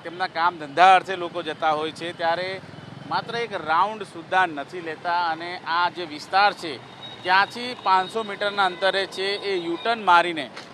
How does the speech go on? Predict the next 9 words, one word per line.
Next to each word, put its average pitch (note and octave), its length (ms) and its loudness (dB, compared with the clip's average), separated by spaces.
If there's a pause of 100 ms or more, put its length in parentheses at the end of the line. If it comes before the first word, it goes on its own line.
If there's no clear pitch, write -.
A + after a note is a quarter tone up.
(160)
સામે G3+ 360 0
છેડે G3+ 380 0
અત્યારે F#3 380 0
જે F#3 200 -4
વાહન E3 320 0
ચાલકો F3+ 380 0
જતા E3 300 0
હોય E3 240 2
છે F3+ 300 -2